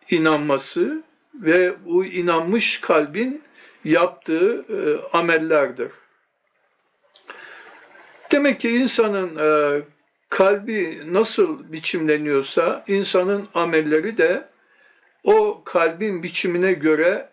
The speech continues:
e, ortaya çıkıyor, zuhur ediyor. Eğer kişi, e,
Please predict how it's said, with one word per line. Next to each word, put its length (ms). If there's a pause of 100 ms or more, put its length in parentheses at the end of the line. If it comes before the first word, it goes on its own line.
(100)
e, 80 (560)
ortaya 540
çıkıyor, 640
zuhur 440
ediyor. 460 (1080)
Eğer 340
kişi, 580 (180)
e, 200